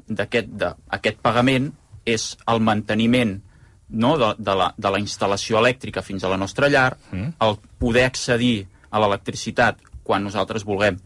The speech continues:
Speaker 1: Per tant, és com en el gas, que paguem aquell mínim, no?, que també trobem que encara que no haguem consumit gas, paguem un mínim, que és el manteniment, i és aquestes costes d'accés al servei.
Speaker 2: Val, pues amb això que posa sota, total importe potencia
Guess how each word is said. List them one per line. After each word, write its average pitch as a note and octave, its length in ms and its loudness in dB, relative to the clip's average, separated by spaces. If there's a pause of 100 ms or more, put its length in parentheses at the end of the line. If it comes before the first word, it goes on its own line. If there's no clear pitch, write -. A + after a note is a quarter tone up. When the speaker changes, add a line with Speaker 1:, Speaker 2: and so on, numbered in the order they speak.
(280)
Speaker 1:
Per - 140 0
tant, A#2+ 320 4
és A#2 200 -6
com A#2 180 2
en A2+ 80 2
el A2+ 100 2
gas, A#2 240 2
que G#2+ 100 -6
paguem G2+ 260 -2
aquell G#2+ 220 0
mínim, A2+ 360 2
no?, A#2+ 180 0
que G#2+ 80 -4
també G2+ 240 -2
trobem G2+ 360 0
que - 380 -10
encara A2 200 2
que A2+ 60 0
no A2 60 2
haguem A2 160 0
consumit G#2+ 420 -2
gas, B2 280 2
paguem A2 260 0
un A#2 140 2
mínim, C3+ 260 2
que B2+ 80 0
és A#2 80 -2
el B2 80 2
manteniment, A#2+ 640 2 (420)
i A#2 80 0
és A2+ 80 -2
aquestes B2+ 420 -2
costes C3 380 0
d'accés B2 720 -2 (240)
al A2 100 2
servei. G2 340 0
Speaker 2:
Val, - 200 0
pues B2 160 2
amb - 80 4
això F#3+ 180 4
que F3+ 120 2
posa E3 200 2
sota, B2 360 0
total D3+ 320 2
importe C3+ 500 0
potencia A#2 580 -2